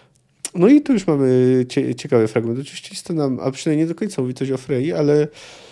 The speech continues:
wskazuje, że czy bogowie są w tym świecie, czy nie, to tak czy tak wiara i modlitwa mają moc. Zresztą, no,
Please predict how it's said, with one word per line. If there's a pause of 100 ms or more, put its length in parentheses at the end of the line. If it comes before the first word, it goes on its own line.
(140)
wskazuje,
że
czy
bogowie
są
w
tym
świecie,
czy
nie, (1300)
to
tak
czy
tak
wiara
i
modlitwa
mają
moc. (760)
Zresztą,
no,